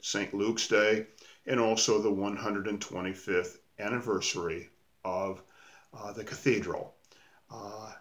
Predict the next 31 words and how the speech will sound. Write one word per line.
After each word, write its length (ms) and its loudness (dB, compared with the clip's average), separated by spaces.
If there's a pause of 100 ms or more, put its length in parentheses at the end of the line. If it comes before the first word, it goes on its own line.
as 200 -2
one 240 2
who 200 4
had 240 2
the 120 2
opportunity 640 0
to 100 -8
preach 380 4
in 80 2
Saint 300 4
Luke's 220 4
Cathedral 640 0
several 400 2
times 640 8 (400)
and 200 -4
was 160 0
in 140 0
nineteen 440 2
ninety-nine 840 0
named 300 -2
a 20 2
canon 480 -2
of 240 4
that 220 0
cathedral, 680 0 (360)
I 80 -4
have 100 -2
a 60 0
special 460 0
warm 340 0
spot. 480 -6